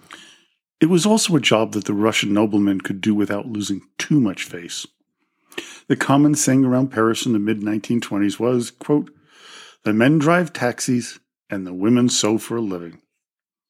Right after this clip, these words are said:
By nineteen thirty, somewhere around fifty thousand Russian emigres lived in and around Paris. While in the Roaring Twenties, things were okay. By the nineteen thirties,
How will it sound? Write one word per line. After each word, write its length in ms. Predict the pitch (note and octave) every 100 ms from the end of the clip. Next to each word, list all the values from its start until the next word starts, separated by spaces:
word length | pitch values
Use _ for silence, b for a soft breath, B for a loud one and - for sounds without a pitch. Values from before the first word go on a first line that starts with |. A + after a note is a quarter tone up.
| _ B B B B B B B B B _ _ -
By 140 | C#3 F3
nineteen 460 | F#3 A3+ G#3+ F3+
thirty, 320 | - B2 A2+
somewhere 400 | G#2+ - E3+ F#3
around 260 | C#3+ A#2+ G#2 -
fifty 480 | _ - F#3 - D#3+
thousand 460 | - C#3+ C3 B2
Russian 260 | A#2 A#2+ C3
emigres 600 | B2 G#2+ G2+ G2+ G2 -
lived 320 | B2 A#2+ A#2
in 260 | C#3+ A#2+ B2+
and 140 | A#2+
around 320 | G#2+ G2+ G2
Paris. 440 | - F#2+ F2+ - - _ _ _ _ _ _ _ _ _ B B B B _
While 180 | D3 E3
in 80 |
the 80 | D#3
Roaring 380 | C#3+ D3 D#3+ E3+
Twenties, 480 | - C3 A2+ A2+ -
things 280 | - C3+ A2+
were 120 | A2+
okay. 800 | A2 A2+ _ - - B2+ F#2+ - _ _ b b b b b
By 120 | - A2+
the 80 |
nineteen 440 | B2 C#3 C#3+ C#3+ B2+
thirties, 520 | C#3+ C3+ A2 G2 -